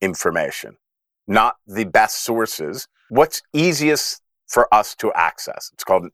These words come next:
the availability heuristic. So when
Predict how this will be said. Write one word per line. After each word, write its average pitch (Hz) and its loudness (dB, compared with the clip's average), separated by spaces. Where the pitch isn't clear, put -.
the 92 -8
availability 107 2
heuristic. - -2
So 120 2
when 113 -2